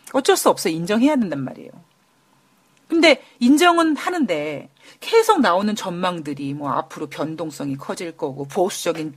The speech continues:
뭐 전망이 있어야 되고. 그러니까, 그러니까 보수적으로 어떻게 하라는 거야? 보수적으로 더 빠질 거니까 지금이라도 손해를 다 보-, 그냥, 그냥 손실 난 걸 그냥 팔란 얘기인가? 아니면은, 그러니까 보수적이란 얘기니까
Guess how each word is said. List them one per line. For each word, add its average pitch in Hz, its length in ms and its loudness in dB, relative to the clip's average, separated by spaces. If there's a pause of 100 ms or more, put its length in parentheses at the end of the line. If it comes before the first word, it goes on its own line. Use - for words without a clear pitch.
(100)
뭐 156 160 -8
전망이 165 460 -6
있어야 147 220 -8
되고. - 160 -14 (220)
그러니까, 262 220 0 (200)
그러니까 - 160 -4
보수적으로 285 640 0
어떻게 156 260 0
하라는 175 260 -2
거야? - 140 -16 (1300)
보수적으로 190 800 -2 (200)
더 - 180 0
빠질 285 300 2
거니까 208 440 -6
지금이라도 190 600 -4
손해를 269 380 -2
다 156 200 -4
보-, 160 140 -10
그냥, 180 360 -8
그냥 175 220 -8 (160)
손실 330 420 -4
난 156 160 2
걸 175 120 2
그냥 160 200 -8
팔란 359 440 0
얘기인가? 160 800 -4 (280)
아니면은, 196 760 0 (220)
그러니까 220 160 0
보수적이란 277 580 2
얘기니까 202 380 -2